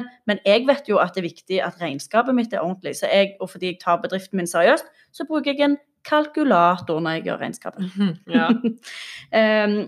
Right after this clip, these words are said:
Speaker 1: og det vi har tenkt å raljere litt om i dag er, Maiken, det o-, ordet som veldig mange <laughs> skriver feil.
Speaker 2: Forhold eller forhånd?
Speaker 1: Forhåndsregler, forholdsregler.
Speaker 2: Mhm.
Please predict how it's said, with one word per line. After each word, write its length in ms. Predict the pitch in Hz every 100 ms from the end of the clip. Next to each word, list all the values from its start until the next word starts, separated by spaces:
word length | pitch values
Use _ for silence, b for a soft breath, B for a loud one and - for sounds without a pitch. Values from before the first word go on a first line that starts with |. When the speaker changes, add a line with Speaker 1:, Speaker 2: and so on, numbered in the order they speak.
| - _
Speaker 1:
og 340 | 247 285 302 214
det 140 | 240
vi 100 | 240
har 120 | 247 247
tenkt 180 | 226
å 60 | 220
raljere 480 | 196 196 185 196 208
litt 240 | 190 190
om 200 | - 180 190
i 80 | 165
dag 320 | 196 294 339 -
er, 380 | - 180 196 254 403 349
Maiken, 500 | - 254 277 - 339 330
det 140 | -
o-, 300 | 208 208 214 220 - _
ordet 340 | - 208 226 240
som 220 | 220 214
veldig 320 | 214 156 190
mange 240 | 196 214 214
<laughs> 40 |
skriver 320 | - 196 202 196
feil. 240 | 233 381 440 - _ b b _ _ _ _ -
Speaker 2:
Forhold 880 | 262 226 - _ _ 196 226 320 415 480 - _
eller 680 | 180 180 185 190 190 196 196 - _
forhånd? 680 | 196 156 - - 139 139 147 - _ _ _ -
Speaker 1:
Forhåndsregler, 1120 | 220 185 175 185 185 - 190 220 269 294 339 - _ _ _
forholdsregler. 760 | - 147 151 151 143 151 120 - - _ -
Speaker 2:
Mhm. 260 | 185 165